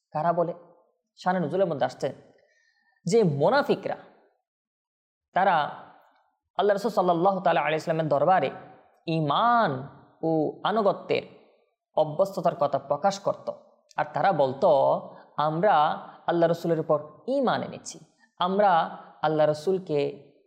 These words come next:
রসুল হিসেবে আমরা মেনে নিচ্ছি, আমরা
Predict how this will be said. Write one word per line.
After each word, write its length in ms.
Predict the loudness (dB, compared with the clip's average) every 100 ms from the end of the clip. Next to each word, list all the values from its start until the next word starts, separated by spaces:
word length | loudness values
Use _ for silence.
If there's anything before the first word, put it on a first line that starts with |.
| _
রসুল 280 | -4 -2 -2
হিসেবে 800 | -2 -4 -2 2 0 0 -6 -20 _ _
আমরা 540 | -6 -2 -2 -2 -8 -20 _ _ _ _
মেনে 320 | -6 -2 -2 -2
নিচ্ছি, 680 | -6 -10 -14 -14 -18 _ _ _
আমরা 640 | -4 0 2 2 0 -6